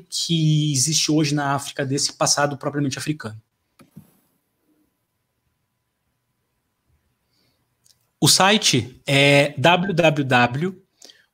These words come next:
ponto padlet, P A D L E T ponto com, barra U F P R, barra África um.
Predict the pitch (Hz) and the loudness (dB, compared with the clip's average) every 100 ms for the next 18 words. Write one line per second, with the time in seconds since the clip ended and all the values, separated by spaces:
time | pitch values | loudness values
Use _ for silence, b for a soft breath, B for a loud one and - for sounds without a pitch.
0 | - 160 156 156 143 131 131 175 190 - | -4 -4 -4 -2 0 2 0 -4 -6 -10
1 | - _ - 170 170 139 123 147 160 - | -12 _ 0 0 0 -2 -2 -2 -4 -4
2 | 139 131 123 120 - 135 175 - _ _ | -4 0 -2 -2 -2 -2 -4 -10 _ _
3 | _ - 175 175 175 151 - 135 139 175 | _ 0 2 2 -2 -8 -2 -2 0 -4
4 | - _ b b b b b - 156 170 | -10 _ b b b b b 0 2 4
5 | 156 160 160 - 175 214 196 - - 165 | 2 0 -2 -6 0 0 0 -6 -6 -4
6 | 131 131 127 165 175 - - 147 156 151 | -2 -2 0 -2 -4 -16 -10 -2 0 0
7 | 165 147 139 156 156 175 123 | 0 -2 0 -2 0 2 0